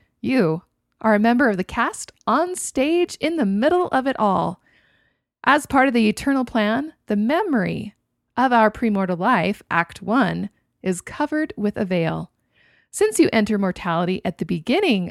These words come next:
of Act two, with no recollection of Act one, it is little wonder that it is difficult to understand what is going on. Close quote. With no memory of our life before,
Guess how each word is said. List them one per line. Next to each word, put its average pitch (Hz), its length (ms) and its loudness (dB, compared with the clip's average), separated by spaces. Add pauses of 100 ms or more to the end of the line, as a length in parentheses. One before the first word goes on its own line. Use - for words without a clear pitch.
of 170 160 -2
Act 160 300 -10
two, 202 420 0 (300)
with 190 240 0
no 254 520 4
recollection 196 720 2
of 170 140 -2
Act 165 260 -6
one, 190 380 2 (240)
it 320 140 2
is 330 180 2
little 330 260 0
wonder 302 440 0
that 214 180 0
it 214 140 0
is 202 240 -4
difficult - 720 -4 (120)
to - 220 -6
understand 240 800 -4
what 220 600 -4
is 208 160 -2
going 175 360 -2
on. 160 360 -8 (520)
Close 175 320 -2
quote. - 340 -8 (1400)
With 302 200 -4
no 466 200 0
memory 262 580 0
of 208 100 -4
our 208 100 -2
life 196 300 -4
before, 196 600 -4